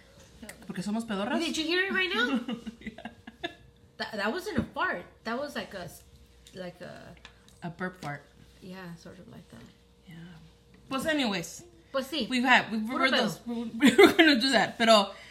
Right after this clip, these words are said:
Speaker 1: but yeah, listen to us, follow us, and then we'll come back with another episode. It's
Speaker 2: Yeah.
Speaker 1: gonna be pretty cool, eh? And then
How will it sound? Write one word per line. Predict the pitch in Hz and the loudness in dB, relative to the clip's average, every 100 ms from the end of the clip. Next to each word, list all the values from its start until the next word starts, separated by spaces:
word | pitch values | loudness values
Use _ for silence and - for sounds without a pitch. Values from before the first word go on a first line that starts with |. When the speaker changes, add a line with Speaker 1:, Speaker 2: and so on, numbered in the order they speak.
| - | -8
Speaker 1:
but | - 254 | 0 10
yeah, | 285 233 | 12 12
listen | 254 330 | 8 0
to | 320 285 | 0 6
us, | 302 370 | 6 4
follow | - 277 277 294 | 2 2 4 4
us, | 349 - | 4 2
and | 220 220 | 0 2
then | 226 220 214 - - - | 2 0 -6 -18 -20 -8
we'll | 208 | -6
come | 202 247 | -4 -2
back | 233 233 | 0 0
with | 233 226 | -2 -2
another | 233 220 | -2 -2
episode. | 240 302 370 202 175 - - - - - - | -6 -10 -10 -8 -8 -10 -18 -20 -20 -20 -10
It's | 208 - | -8 -6
Speaker 2:
Yeah. | |
Speaker 1:
gonna | 269 277 | -4 -2
be | 240 254 | -2 -4
pretty | 269 262 | -6 -8
cool, | - 262 254 | -6 -6 -4
eh? | 254 - | -4 2
And | 247 285 | 6 8
then | 294 294 | 8 4